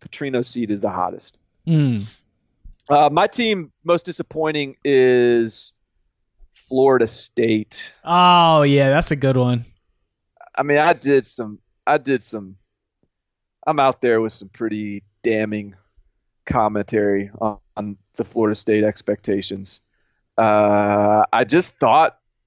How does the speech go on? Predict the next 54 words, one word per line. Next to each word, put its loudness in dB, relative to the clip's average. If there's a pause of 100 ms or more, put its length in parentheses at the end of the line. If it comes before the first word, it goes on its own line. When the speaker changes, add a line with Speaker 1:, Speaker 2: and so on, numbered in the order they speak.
Speaker 1:
they 4
had 2
more -2
talent 0
than -8
this. -10 (580)
They 2
do 2
have 6
more 0
talent -2
than -14
this. -14 (440)
I 0
thought 2
the -4
tra-, -4
the -2
transition 0
would -2
be 2
a 4
little 2
bit 0
easier. -4 (840)
You -8
know, 2
the -2
transition 2
wasn't 2
terrible 4
last 2
year 0
at -8
Oregon -4 (720)
under -2
Willie 4
Taggart. -2
Speaker 2:
Dude. 4
Speaker 1:
I 2
didn't 0
know 2
why 4
it 2
had 0
to -6
be -2
that 0
this -18
much -8
different -4
at -10
Florida -4
State. -6